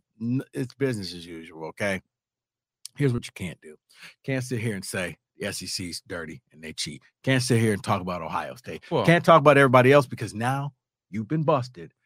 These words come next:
Speaker 1: And as I use the analogy, you could be a person who cheats on your wife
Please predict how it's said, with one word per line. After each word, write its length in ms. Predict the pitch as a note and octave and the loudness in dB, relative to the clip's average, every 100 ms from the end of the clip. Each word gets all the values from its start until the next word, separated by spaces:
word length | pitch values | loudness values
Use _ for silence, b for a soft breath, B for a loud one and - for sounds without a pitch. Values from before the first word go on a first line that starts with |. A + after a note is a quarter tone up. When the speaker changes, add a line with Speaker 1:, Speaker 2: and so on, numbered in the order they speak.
| _ _ _ | _ _ _
Speaker 1:
And 360 | A2+ A2 G#2 F#2+ _ _ _ _ - | -4 -2 -2 -6 _ _ _ _ 2
as 140 | B2 | 6
I 60 | A#2 | 8
use 240 | C3 D#3+ | 8 6
the 80 | E3+ | 4
analogy, 640 | D3+ D#3+ F#3 F#3 F3 E3 - _ _ _ _ | 4 6 4 2 -2 -4 -6 _ _ _ _
you 120 | A2+ | -6
could 100 | B2+ | -2
be 80 | F3 | 0
a 60 | E3+ | 2
person 360 | E3 E3 D#3 | 2 2 0
who 120 | D3 C3+ | -2 -2
cheats 480 | - E3+ F#3 - | -4 -4 -6 -4
on 220 | E3+ E3+ D#3 | -2 0 0
your 120 | D3+ | 0
wife 460 | D#3 F3 F3+ D#3+ | 2 2 2 -6